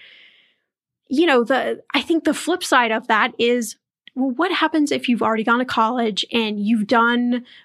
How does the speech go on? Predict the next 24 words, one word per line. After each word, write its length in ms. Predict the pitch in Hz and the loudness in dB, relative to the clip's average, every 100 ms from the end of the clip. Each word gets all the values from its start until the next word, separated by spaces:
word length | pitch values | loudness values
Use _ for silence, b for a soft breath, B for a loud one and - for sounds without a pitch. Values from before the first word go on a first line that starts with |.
| _ | _
what 340 | 208 - - | -4 -2 -2
you 160 | 226 214 | -2 -2
thought 320 | - 226 208 | 2 2 2
you 80 | - | -2
were 80 | 220 | -2
supposed 300 | - 302 240 | 0 0 -2
to 60 | |
do? 180 | 233 226 | -4 -2
This 200 | 233 - | -4 -2
was 220 | 247 214 | -4 -2
the 80 | 240 | -2
money 340 | 226 226 226 | 0 0 0
advice 400 | 220 202 180 208 | -2 0 0 -2
you 60 | 208 | -4
got 220 | 180 - | -4 -4
from 120 | - | -6
your 120 | - 233 | -6 -2
parents. 420 | 370 339 302 - | 2 2 0 0
You 100 | 233 | -2
went, 320 | 240 240 - | -2 -2 -4
you 60 | 214 | -2
got 260 | 214 202 | 0 0
an 140 | 202 190 | -2 -4
education, 800 | 208 - 285 277 - 269 254 | -4 -2 0 0 0 0 -2